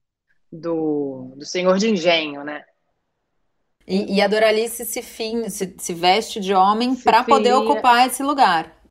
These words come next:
Speaker 1: Sim, ela, ela, ela se une a esse bando, finge pra eles, né, que ela é homem.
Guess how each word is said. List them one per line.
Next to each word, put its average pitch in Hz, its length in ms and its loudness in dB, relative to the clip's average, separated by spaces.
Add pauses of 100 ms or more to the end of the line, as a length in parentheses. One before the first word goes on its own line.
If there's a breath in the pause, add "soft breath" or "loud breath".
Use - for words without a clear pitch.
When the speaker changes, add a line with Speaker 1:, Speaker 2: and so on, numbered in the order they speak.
(180)
Speaker 1:
Sim, 196 400 -2
ela, 175 200 4
ela, 180 300 -2
ela 180 220 -6
se 185 280 -12
une 220 340 -4
a 220 40 0
esse 214 180 -8
bando, 185 360 0
finge 240 380 2
pra 190 160 2
eles, 175 220 0
né, 170 100 0
que 165 100 -2
ela 165 120 4
é 160 60 2
homem. 196 360 4